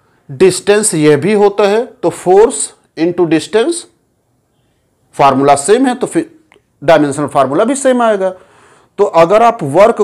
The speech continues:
को याद करे हो, वर्क का डायमेंशनल फार्मूला याद करे हो, तो कहाँ कहाँ यूज़ कर सकते हो? एनर्जीज के डायमेंशनल फार्मूला में यूज़ कर सकते हो, नंबर वन।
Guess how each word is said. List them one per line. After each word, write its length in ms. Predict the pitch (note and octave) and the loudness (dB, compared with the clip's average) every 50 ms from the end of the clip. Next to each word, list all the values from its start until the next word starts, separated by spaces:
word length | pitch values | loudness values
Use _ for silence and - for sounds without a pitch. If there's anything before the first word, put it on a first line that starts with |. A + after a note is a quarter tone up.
| G3+ - | -4 0
को 140 | G3+ G#3 G3+ | 0 0 2
याद 320 | F3 D#3+ D3 D#3+ F3+ G3+ | 2 2 2 2 2 0
करे 240 | G3+ - F#3 F#3 F#3+ | -2 -2 -2 0 0
हो, 80 | F#3+ F#3 | 0 0
वर्क 260 | F3 F3 F3 F3 F3+ - | 2 2 2 0 0 0
का 80 | F#3+ | 0
डायमेंशनल 480 | F#3 F3 E3 D#3+ D#3 D#3 D3 E3 F3+ F#3 | 2 2 0 0 0 -4 -4 -4 -4 -2
फार्मूला 420 | F3+ F#3 E3 D#3 D#3 E3+ F3+ F3 | 0 0 0 0 0 0 0 2
याद 300 | E3+ D3 D3+ D#3 F3+ F3+ | 2 2 2 2 2 0
करे 200 | F3+ F#3+ F3+ F#3 | -2 -4 -4 -4
हो, 60 | F#3+ | -4
तो 100 | F#3 F#3 | -4 -6
कहाँ 300 | F3+ - F3 D3+ E3 F#3 F#3 F#3+ | -6 -4 -4 -4 -2 -4 -4 -4
कहाँ 180 | F3 F3+ F#3 | -2 -2 -2
यूज़ 260 | F#3 F3+ G3 F#3+ F#3+ | -2 -2 -4 -6 -4
कर 140 | - G3+ F#3+ | -2 -2 -2
सकते 320 | F3+ - F#3 F3+ - G3 F3+ | 0 -2 -4 -2 -2 -2 -2
हो? 260 | F#3 G#3+ A#3+ - _ _ _ _ _ _ _ _ _ _ _ _ _ - | -2 -2 -4 -8 _ _ _ _ _ _ _ _ _ _ _ _ _ -2
एनर्जीज 640 | F3 E3+ F3 F3 E3+ D#3+ D3+ C3 C3+ F3+ G#3 G#3+ - - | 2 2 4 4 4 2 0 -2 -4 -4 -4 -4 -4 -2
के 140 | - G#3+ | -2 0
डायमेंशनल 520 | G3+ F#3 F#3+ F#3+ G3 G3 G3 F#3 G3+ G3+ F#3+ | 2 2 2 2 0 -2 -4 -4 -4 -4 -4
फार्मूला 440 | - - F#3 F#3 F3+ G3 F#3+ F#3+ F#3+ | 0 0 0 0 0 0 0 0 0
में 120 | G3 F#3+ | -2 -2
यूज़ 180 | F#3+ G3 F#3+ - | -4 -4 -6 -4
कर 120 | - G3+ F#3+ | -4 -4 -2
सकते 320 | G3 - F#3+ F#3 - G3+ | -2 -4 -6 -6 -4 -4
हो, 60 | G3 | -4
नंबर 280 | F#3+ F#3 F#3 F#3 F#3+ F#3 | -2 -2 0 0 0 0
वन। 220 | F#3 G#3 A#3+ D4 | 0 -2 -2 -4